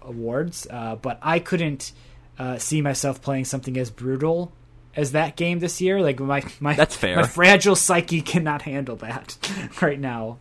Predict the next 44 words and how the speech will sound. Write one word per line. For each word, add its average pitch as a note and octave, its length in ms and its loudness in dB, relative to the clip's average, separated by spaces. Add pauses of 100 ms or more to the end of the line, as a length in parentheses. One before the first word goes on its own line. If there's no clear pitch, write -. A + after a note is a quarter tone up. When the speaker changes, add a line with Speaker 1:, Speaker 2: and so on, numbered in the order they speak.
Speaker 1:
Um, A2+ 400 -6 (960)
but, D3+ 320 6
uh, C3+ 420 4
so D3+ 140 -2
there's C#3+ 200 2
that. D3 240 2
And D#3 120 2
then E3+ 200 2
Windjammers A3 640 4
Two C3+ 520 2 (280)
was C3+ 140 -2
on C3+ 200 2
this B2 180 -2
ki-, C3+ 360 -4
on B2+ 180 -6
this A#2+ 200 -8
list, B2 420 -4 (320)
and C#3+ 160 0
that F#3 180 4
game D#3+ 200 4
is C#3 100 0
actually C#3 300 0
delayed B2+ 680 0 (480)
until D3 340 0
next C3 340 -4
year. D3 240 2
It's A2+ 140 -6
not C#3 120 0
even A#2 120 -6
coming A#2+ 240 -4
out C3+ 180 -2
yet. F2+ 200 -14 (400)
Speaker 2:
Oh, - 40 -2
Speaker 1:
So, B2+ 140 0
Speaker 2:
man. F2 440 -2
Speaker 1:
um, A2+ 140 -8
Speaker 2:
You C#3 80 8
did C#3 180 6
play F3 140 4
some C3+ 160 -2
of A#2 60 0
that G2 140 0
at, F#2 240 -4
um, E2+ 460 -4